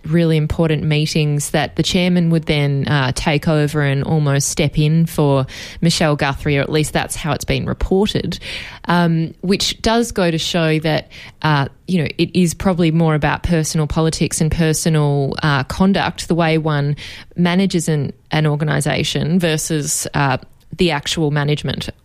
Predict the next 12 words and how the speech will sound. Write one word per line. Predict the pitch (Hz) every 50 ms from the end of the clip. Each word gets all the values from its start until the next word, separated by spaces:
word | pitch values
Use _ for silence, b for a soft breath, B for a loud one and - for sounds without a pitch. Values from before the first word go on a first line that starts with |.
| -
itself, | - 156 143 - - - 175 139 - - -
the | - 156 151
actual | 147 143 - - - -
actions | - 170 160 - - 170 147 139 139 -
taken | - - 170 170 165 - - 120 120 123
that | - 156 147 - 139
were | 147 165 156
clearly | 156 - - - 214 233 240 233 190
taken | 165 - 175 160 160 - 160 156
before | 156 160 - - 170 170 175
her | 170 165 151
time, | 190 - - 156 147 139 135 139 143